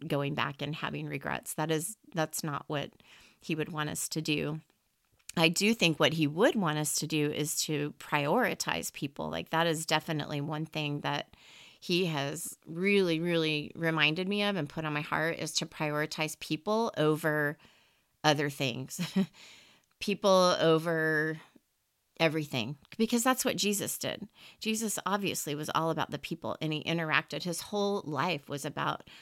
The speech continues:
serving and loving people. Hi-, not only his whole life, but his death, right? It's all about people. So I think that he would want us to do that and keep prioritizing people in our lives,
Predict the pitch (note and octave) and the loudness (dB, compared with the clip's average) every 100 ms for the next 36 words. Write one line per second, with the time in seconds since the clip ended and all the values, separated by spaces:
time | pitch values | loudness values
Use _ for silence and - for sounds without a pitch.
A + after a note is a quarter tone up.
0 | - - G3 F#3 F3 D#3 D#3+ D#3+ D3 C#3 | -12 -4 -2 0 -2 -2 -2 -2 -2 -4
1 | D#3+ - D#3+ G#3 - F#3 B3 A#3 F3 F3 | -8 -8 -4 -2 2 4 4 4 2 0
2 | C#3+ - B2+ B2 F3 C#4 D3+ - - D#3+ | -2 -4 -8 -4 -2 0 -2 -4 -8 -4
3 | D#3+ C#3 C#3 D3+ G#3 - - - - - | -4 -4 -4 -4 -4 -6 -12 -18 -20 -20
4 | - E3 F3 - E3+ - D#3+ E3+ F3 - | -4 0 0 0 -4 -2 0 4 2 2
5 | D#3 D3+ D#3 - D#3 - C#3 - D3+ D3 | -2 -2 -4 -6 -6 -4 -8 -6 -4 -2
6 | D3+ - - - D#3 D#3 F3 E3 - D#3 | -4 -10 -20 -8 -4 -4 -2 -4 -2 -4
7 | - - F#3 D#3+ D#3 E3 D#3 D#3 - - | -4 -6 -4 -4 -2 2 2 2 -2 -4
8 | D3 C#3 C3 B3 F#3+ D3 - D3+ - - | -4 -4 -4 -2 0 0 0 -4 -6 -8
9 | - - C#3 D#3+ G3+ E3+ D3+ D3 C#3 C3 | -8 -6 -2 0 0 0 -4 -4 -4 -6
10 | _ - C#4 - D#3 D3 C3+ C#3+ C#3 - | _ -8 -6 -4 -4 -4 -4 -6 -6 -6
11 | E3 | -8